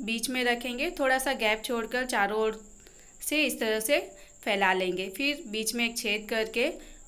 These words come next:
दोनों हाथों की सहायता से इस तरह से रोल करेंगे। स्टार्टिंग में थोड़ी कठिनाई होगी, लेकिन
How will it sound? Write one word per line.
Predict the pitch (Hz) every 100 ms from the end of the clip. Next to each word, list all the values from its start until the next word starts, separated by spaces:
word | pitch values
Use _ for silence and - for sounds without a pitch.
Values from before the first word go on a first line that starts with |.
| -
दोनों | 233 262 285
हाथों | 269 262
की | 269 277
सहायता | 285 240 226 233 240
से | 262
इस | 330 294 -
तरह | 262 254
से | 294 285
रोल | 202 196
करेंगे। | 196 196 185 185 247 349 - - - -
स्टार्टिंग | - 233 196 208 226
में | 240
थोड़ी | 240 220
कठिनाई | 214 196 202 214 240
होगी, | 226 220 285 - - - - -
लेकिन | 233 240 302 311